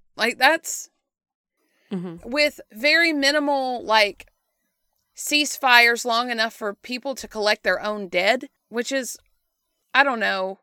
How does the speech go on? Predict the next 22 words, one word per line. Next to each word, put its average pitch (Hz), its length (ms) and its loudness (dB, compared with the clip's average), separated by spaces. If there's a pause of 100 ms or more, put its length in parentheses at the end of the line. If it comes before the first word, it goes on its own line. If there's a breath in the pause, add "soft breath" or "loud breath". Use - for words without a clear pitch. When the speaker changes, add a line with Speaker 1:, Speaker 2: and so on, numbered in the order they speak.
Speaker 1:
how 254 140 0
to 285 80 0
feel 208 300 -4
about 190 280 -4
that. 175 240 -4
Like, 180 240 -6 (720)
I 226 80 -2
appreciate 254 560 -2
the 233 60 -8
civility 202 720 -6
of 247 140 -2
it, 269 180 -2
but 220 140 -6
also 208 680 -2 (160)
<laughs> - 140 -20
Speaker 2:
How 196 520 -2 (120)
gruesome. 196 560 -2
Speaker 1:
Oh 247 60 -6
my 285 140 -6
God, 208 440 -4
yeah. 247 300 -2 (1800 loud breath)
So, 269 600 0